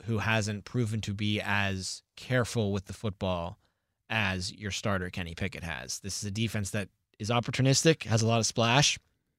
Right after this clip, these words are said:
and takes the ball away just as much as your defense does. And you see how, how often and how big your defense comes up in those turnover cat-, in, with those turnovers.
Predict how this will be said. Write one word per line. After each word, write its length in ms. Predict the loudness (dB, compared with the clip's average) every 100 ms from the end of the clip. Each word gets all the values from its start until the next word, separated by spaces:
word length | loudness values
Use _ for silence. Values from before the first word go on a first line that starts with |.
| _ _ _ _
and 100 | 4
takes 220 | 8 8
the 80 | 8
ball 200 | 10 10
away 400 | 10 10 10 6 0 -18 _ _ 2
just 180 | 4
as 60 | 4
much 220 | 4 4
as 100 | 4
your 100 | 4
defense 400 | 4 2 -2 -4
does. 260 | -2 -2 -2
And 100 | -2
you 100 | 0
see 240 | 0 2
how, 360 | 2 2 2 0 -8 _ _ _ _
how 320 | 4 6 4 0 _ -6
often 560 | 2 2 4 2 2 0
and 200 | -2 -2
how 240 | 2 2
big 640 | 2 0 2 2 2 -2 -12 _ 0
your 140 | 2
defense 400 | 4 2 0 -4
comes 260 | -4 -4 0
up 160 | -2 0
in 100 | 0
those 200 | -2 -2
turnover 480 | -2 0 -2 -4 -6
cat-, 260 | -6 -6 -8
in, 260 | -10 -6
with 140 | -4 -2
those 180 | -2 -2
turnovers. 640 | -2 0 -2 -4 -6